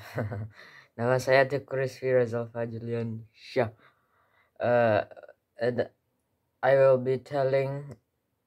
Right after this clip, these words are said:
s-, eh, saya akan menceritakan tentang sekolah saya ya guys. Jadi saya membuat series dan menceritakan tentang sekolah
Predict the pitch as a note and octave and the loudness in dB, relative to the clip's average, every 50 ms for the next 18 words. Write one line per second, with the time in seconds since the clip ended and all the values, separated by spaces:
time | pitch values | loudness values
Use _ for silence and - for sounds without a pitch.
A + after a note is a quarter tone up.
0 | _ _ _ _ _ _ - - - - - - _ _ _ _ _ _ _ _ | _ _ _ _ _ _ -20 -20 -20 -20 -20 -20 _ _ _ _ _ _ _ _
1 | _ _ _ A2+ B2+ C3+ C3 C3 C3 B2+ B2+ B2+ B2 - _ _ _ _ _ _ | _ _ _ -2 0 4 4 6 6 4 4 2 -2 -8 _ _ _ _ _ _
2 | _ _ _ - - A2+ C3 C3 C3 B2+ A#2+ B2+ A#2+ A#2+ A2+ - - A2 A2 G#2+ | _ _ _ -4 -2 -2 -4 -4 -6 -4 -4 -4 -4 -4 -6 -4 -2 -2 -2 -2
3 | G#2+ - - A#2 A#2 A#2+ B2 A2+ A2+ A2+ G#2+ G#2+ - - G#2 G#2+ G#2 G#2 - - | -4 -4 -2 -2 -2 -2 -2 -4 -4 -4 -4 -4 -6 -6 -6 -6 -6 -8 -10 -10
4 | G2 G2 G2+ G#2 - G#2+ G2 F#2 F#2 F2+ F#2 - G#2+ A2 - _ _ _ _ _ | -10 -10 -10 -10 -10 -10 -10 -8 -10 -10 -12 -16 -20 -20 -20 _ _ _ _ _
5 | _ _ _ _ _ _ _ _ _ _ _ _ _ _ _ _ _ _ _ _ | _ _ _ _ _ _ _ _ _ _ _ _ _ _ _ _ _ _ _ _
6 | - A2+ A#2 B2 A#2 C3 B2+ C3 C3 C3 C3 B2 B2 A#2 A2 - G2 - D#3 D3+ | -10 -8 -8 -6 0 4 6 6 6 4 2 0 2 4 2 2 2 -2 -4 -4
7 | D3+ C#3+ C#3 C#3 - - - - - _ _ _ _ _ _ _ _ _ _ _ | -2 -4 -4 -6 -10 -14 -16 -18 -20 _ _ _ _ _ _ _ _ _ _ _
8 | _ _ - - A2 A2+ A2+ G#2+ G#2+ G#2+ A2 A2 A2 A2 G#2+ A2 - A2+ A2 - | _ _ -4 -4 -2 -2 0 0 0 0 0 0 0 -2 -2 -2 -4 -6 -6 -8
9 | - G2 G2 - G#2 G#2 G#2 G#2 G#2+ G#2+ A2 A2+ A2 G#2+ - - - C3+ C3+ C3 | -10 -12 -10 -8 -8 -8 -8 -8 -8 -4 -2 -2 -2 -2 -2 -2 0 2 2 2